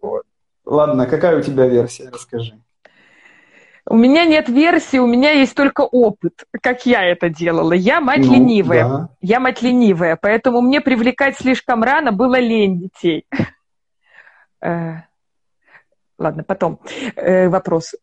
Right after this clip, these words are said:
Speaker 1: Э, значит, мне лень было привлекать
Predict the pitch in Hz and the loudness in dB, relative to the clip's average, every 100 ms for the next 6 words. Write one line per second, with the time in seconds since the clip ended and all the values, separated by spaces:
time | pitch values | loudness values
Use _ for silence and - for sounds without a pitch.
0 | _ - - - 175 202 196 - 233 339 | _ -6 -6 -4 -4 -2 -2 2 2 4
1 | 277 254 185 170 160 175 165 175 - 190 | 2 2 0 0 -2 -4 -2 -4 -4 -6
2 | 175 | -6